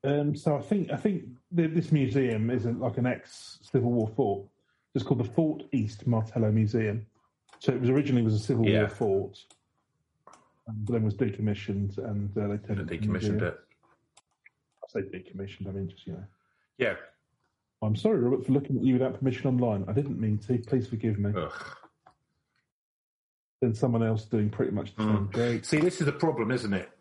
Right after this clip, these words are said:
Speaker 2: That, um,
Speaker 1: Yep, another one doing the
Speaker 2: this is
Speaker 1: same
Speaker 2: the problem,
Speaker 1: joke.
Speaker 2: isn't it? That, um, in general, people aren't funny.
Speaker 1: Well, <laughs> glass houses, dude.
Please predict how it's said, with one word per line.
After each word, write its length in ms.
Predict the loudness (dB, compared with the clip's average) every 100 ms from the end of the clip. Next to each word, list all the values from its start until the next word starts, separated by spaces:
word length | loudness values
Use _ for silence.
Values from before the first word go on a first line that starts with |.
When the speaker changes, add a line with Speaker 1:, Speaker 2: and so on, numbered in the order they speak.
| -4
Speaker 2:
That, 280 | -4 -4 -4
um, 280 | -4 -4 -10 _ _ _ _ _ _ -4
Speaker 1:
Yep, 220 | -4 -2 0
another 260 | 2 2
one 160 | 2 2
doing 160 | 2 2
the 60 |
Speaker 2:
this 100 | 2 2
is 60 |
Speaker 1:
same 100 | 2
Speaker 2:
the 40 | 4
problem, 240 | 2 2
Speaker 1:
joke. 60 | 0
Speaker 2:
isn't 160 | 0
it? 160 | -4 -2
That, 200 | -4 -2
um, 340 | -2 -2 -4
in 220 | -4 -6
general, 800 | -2 -2 0 0 0 0 -2 -6 _ _ _ _ _ _ -4
people 320 | -4 -2 -2
aren't 240 | -2 -4
funny. 480 | -4 -4 -2 -4 -8 _ _ -12
Speaker 1:
Well, 200 | -6 -6 -8 _ _
<laughs> 500 | -20 -20 -20 _ -4
glass 260 | 0 0 0
houses, 640 | 0 2 0 0 -2 0
dude. 480 | 2 2 4 0 -2